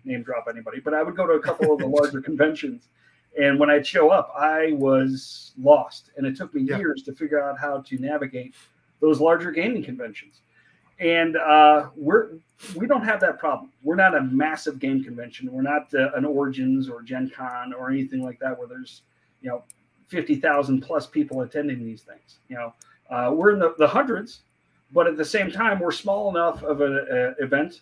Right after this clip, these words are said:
Speaker 1: to handhold people to get them to where they wanna be.
Speaker 2: Oh,
Speaker 1: You know,
Speaker 2: nice.
Speaker 1: if somebody who's new into gaming wants to come and learn how to play a game,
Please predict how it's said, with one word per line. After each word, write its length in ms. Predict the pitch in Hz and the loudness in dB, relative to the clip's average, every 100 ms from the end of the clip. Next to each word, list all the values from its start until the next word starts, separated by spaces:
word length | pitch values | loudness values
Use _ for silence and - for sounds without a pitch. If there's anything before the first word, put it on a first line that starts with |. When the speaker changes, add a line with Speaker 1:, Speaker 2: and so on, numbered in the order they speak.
| - _ _ _ _ | -20 _ _ _ _
Speaker 1:
to 340 | - 151 135 135 | 0 2 2 0
handhold 600 | - 185 190 175 160 135 | -4 -6 -6 -4 -4 -4
people 320 | 160 143 143 | -6 -2 -4
to 60 | |
get 240 | 135 147 147 | 0 -2 -2
them 320 | 143 135 131 | -4 -4 -8
to 100 | - | -12
where 180 | 127 131 | -8 -4
they 100 | 131 | -4
wanna 320 | 123 123 120 | -6 -10 -12
be. 160 | 110 - _ _ _ _ | -14 -20 _ _ _ _
Speaker 2:
Oh, 140 | 151 | -18
Speaker 1:
You 80 | 143 | -14
know, 180 | 123 127 | -10 -12
Speaker 2:
nice. 140 | 131 151 | -8 -4
Speaker 1:
if 120 | 135 | -2
somebody 360 | - 160 160 160 | 0 -2 0 -2
who's 220 | 147 131 | 0 2
new 220 | 143 147 | 6 6
into 160 | 147 151 | 6 0
gaming 380 | 139 139 139 135 | -4 0 2 2
wants 200 | 135 135 | 0 -4
to 80 | 135 | -8
come 220 | 143 131 | -4 -4
and 80 | 123 | -4
learn 160 | 135 | -6
how 100 | 135 127 | -6 -8
to 60 | |
play 280 | - 143 156 | -6 -2 -2
a 40 | |
game, 320 | 160 180 208 | -2 -4 -6